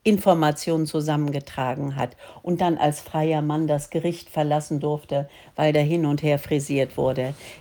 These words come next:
Der, das kann man heute nachlesen, der tritt entschieden auch heute noch für Whistleblower ein, für WikiLeaks, für diese Plattform. Und er hat dazu geäußert, dass es nicht die Enthüllungen sind,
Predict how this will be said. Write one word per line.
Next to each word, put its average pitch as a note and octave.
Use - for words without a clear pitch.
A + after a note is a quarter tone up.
Der, A3
das F3+
kann G#3+
man G3
heute F3+
nachlesen, A3+
der F#3
tritt -
entschieden A#3
auch D#3
heute F#3
noch G#3+
für F#3
Whistleblower G#3
ein, G#3+
für D#3
WikiLeaks, F#3
für D#3
diese D3
Plattform. G3
Und G3
er D#3
hat G3
dazu E3
geäußert, F3
dass E3
es -
nicht G#3+
die B3+
Enthüllungen D#3+
sind, C#3